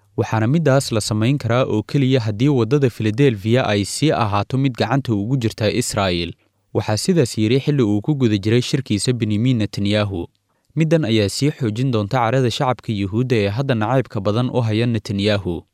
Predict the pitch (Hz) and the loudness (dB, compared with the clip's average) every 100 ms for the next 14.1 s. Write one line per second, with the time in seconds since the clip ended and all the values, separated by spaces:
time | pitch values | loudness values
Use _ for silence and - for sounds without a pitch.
0 | _ _ - 104 101 123 151 139 131 143 | _ _ -4 -2 2 2 2 2 2 2
1 | 123 - 110 104 - 127 139 107 101 104 | 0 0 0 0 0 0 2 2 2 2
2 | 131 110 101 98 107 107 135 120 113 127 | 0 0 -2 -2 0 0 0 0 0 0
3 | - 107 123 110 - 127 113 95 98 127 | -2 -2 0 -2 -2 0 0 0 0 0
4 | 117 98 95 95 151 151 113 101 98 - | 2 2 2 0 -2 0 2 2 0 0
5 | 123 131 131 _ _ _ 107 113 135 135 | 0 0 -4 _ _ _ -2 0 0 -2
6 | 104 - 101 120 127 - 104 95 104 120 | -2 -2 -2 -2 -4 -4 -2 0 0 -2
7 | - 104 104 156 117 107 131 120 107 123 | -2 -6 -4 -2 -2 -2 -2 -2 -2 -2
8 | 117 107 110 120 110 101 98 - 101 104 | -4 -4 -4 -2 -2 -2 -4 0 0 2
9 | 113 104 98 101 95 - 107 90 82 - | 0 -2 -4 -4 -6 -4 -4 -4 -6 -16
10 | _ _ _ - 160 131 117 123 131 117 | _ _ _ -2 0 0 0 0 2 0
11 | 107 107 131 160 123 101 107 120 104 110 | 0 0 -2 0 0 2 0 0 0 0
12 | 123 139 117 101 104 101 131 127 113 120 | 0 -2 -2 0 0 0 0 0 0 0
13 | 131 107 107 87 - 147 135 104 95 98 | 0 -2 -4 -4 -4 -2 0 0 0 0
14 | 101 | 0